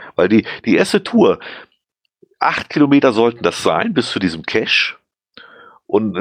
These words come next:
dann haben wir da auf die Karte geguckt, hab ich gesagt, oh, hier ist ein bisschen Zickzack und so, sind vielleicht zehn Kilometer. Dann sind wir da hingefahren, zwei Kilometer vom Parkplatz Straße gesperrt.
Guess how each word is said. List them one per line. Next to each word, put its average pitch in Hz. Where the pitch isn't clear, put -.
dann 98
haben 98
wir 92
da 85
auf 85
die -
Karte 104
geguckt, 147
hab 110
ich 98
gesagt, 87
oh, 180
hier 135
ist 117
ein 110
bisschen 90
Zickzack 165
und 113
so, 110
sind 104
vielleicht 80
zehn 78
Kilometer. -
Dann 92
sind 104
wir 104
da 92
hingefahren, 160
zwei -
Kilometer 110
vom -
Parkplatz 101
Straße 90
gesperrt. -